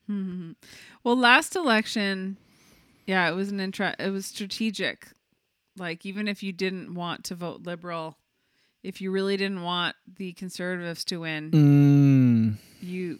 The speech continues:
Speaker 1: people were encouraged to vote Liberal.
Speaker 2: Yeah.
Speaker 1: So that you could just avoid,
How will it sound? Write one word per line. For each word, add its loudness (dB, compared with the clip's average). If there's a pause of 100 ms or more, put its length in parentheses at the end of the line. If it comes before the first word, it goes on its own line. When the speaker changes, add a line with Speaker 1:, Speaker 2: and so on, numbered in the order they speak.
Speaker 1:
people -8
were -6
encouraged -6
to -6
vote -8
Liberal. -8 (140)
Speaker 2:
Yeah. 2 (160)
Speaker 1:
So -10
that -4
you -8
could -6
just -12
avoid, -4